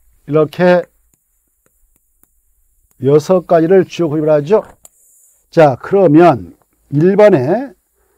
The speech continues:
어, 주요 구조부라 해서 벽 틀렸죠. 벽이 아니라 내력벽. 벽 중에서도 건축물이 붕괴되지 않도록 힘을 받고 있는 그런 벽을 내력벽이라고 그러죠.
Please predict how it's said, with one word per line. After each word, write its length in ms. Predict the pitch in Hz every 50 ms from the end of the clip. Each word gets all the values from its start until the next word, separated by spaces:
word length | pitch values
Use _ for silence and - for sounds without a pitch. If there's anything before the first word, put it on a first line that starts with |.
| _ _ _ _ _
어, 400 | - 147 147 147 151 151 151 147 147
주요 500 | - - - - 202 226 233 226 214 -
구조부라 680 | - - - 196 214 220 196 220 202 190 208 208 196 180
해서 280 | 180 180 - 254 226 - -
벽 340 | - - 226 - - -
틀렸죠. 380 | - 190 190 175 - - 120 - _ _
벽이 280 | - - 147 156 185 196
아니라 420 | 180 170 170 202 220 247 254 - -
내력벽. 760 | 135 120 139 151 156 151 160 143 147 _ - 170 156 - _ _ _ _ _ _ _ _ _ _ _ _ _ _ _ _
벽 240 | - - 160 147 -
중에서도 680 | - 240 226 220 202 185 220 190 202 170 156 156 - _ _ _ _ _ _ _ _
건축물이 680 | - - 214 220 220 - - 208 220 208 233 233 202 -
붕괴되지 560 | - - 170 180 185 196 190 175 196 170 190
않도록 440 | 180 170 151 - 190 226 202 - -
힘을 400 | - - 254 277 262 247 247 214
받고 320 | 202 180 - - 175 165
있는 380 | 160 170 190 220 247 254 - - -
그런 240 | - 156 160 151
벽을 300 | 143 - 143 170 214 196
내력벽이라고 520 | 143 147 151 156 151 - 160 156 151 156 165
그러죠. 220 | 151 147 147 _